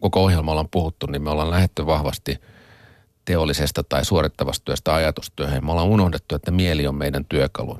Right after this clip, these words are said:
ja tavallaan, niin kuin, mieltä hoidetaan tietyllä tavalla. Liian pitkä päivä ei ole hyväksi mielelle. Se, että sä et pidä taukoja, ei ole hyväksi mielelle. Me, me käy-, me tehdään töitä ihan idioottimaisella tavalla. Nyt pitäisi muistaa se, että nyt kun robotit ja,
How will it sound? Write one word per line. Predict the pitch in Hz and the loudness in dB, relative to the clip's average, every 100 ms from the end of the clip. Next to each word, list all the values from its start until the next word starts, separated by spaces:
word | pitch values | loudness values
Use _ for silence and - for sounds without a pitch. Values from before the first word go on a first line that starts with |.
| - | -12
ja | - | -6
tavallaan, | - 76 76 76 76 | -2 0 0 0 -4
niin | 76 | -6
kuin, | 73 80 - - - - | -6 -10 -14 -20 -20 -2
mieltä | 92 104 92 80 | 4 4 4 2
hoidetaan | 90 85 76 - 69 71 | 4 4 2 0 -2 -2
tietyllä | 78 73 - 65 - | 0 0 0 -4 -2
tavalla. | 73 69 - 82 | -2 -2 -2 0
Liian | 101 90 | 2 2
pitkä | 85 80 - | 0 -2 -4
päivä | - 90 78 69 | -2 0 0 0
ei | 65 65 | -2 -2
ole | - | -2
hyväksi | 76 67 - - | 0 0 -2 -2
mielelle. | 78 67 - - - - | 0 0 -2 -6 -10 -14
Se, | - 90 | -6 -2
että | 87 | 0
sä | 82 | 0
et | 82 | -2
pidä | - 78 - | -2 -4 -2
taukoja, | 90 80 - 71 - | 2 2 0 -2 -2
ei | - | -4
ole | - | -4
hyväksi | - - - | -4 -4 -6
mielelle. | - - - - - - - - | -6 -6 -6 -8 -8 -12 -16 -2
Me, | 85 95 | 0 2
me | 92 | 0
käy-, | 107 104 - | 2 2 2
me | 95 95 - _ _ - | -2 -2 -4 _ _ -4
tehdään | 113 104 85 80 | 0 2 2 2
töitä | 90 80 | 2 2
ihan | 76 78 | 2 2
idioottimaisella | 85 78 67 - - 76 80 78 | 2 2 0 -4 -6 -4 -4 2
tavalla. | 95 76 65 | 2 2 0
Nyt | 73 127 | 2 0
pitäisi | - 101 101 | 0 -2 2
muistaa | 92 87 85 | 0 2 0
se, | 82 120 | 2 2
että | 92 - | 2 2
nyt | - | -2
kun | - | 2
robotit | 104 104 - 95 - | 4 2 0 0 0
ja, | 78 | -2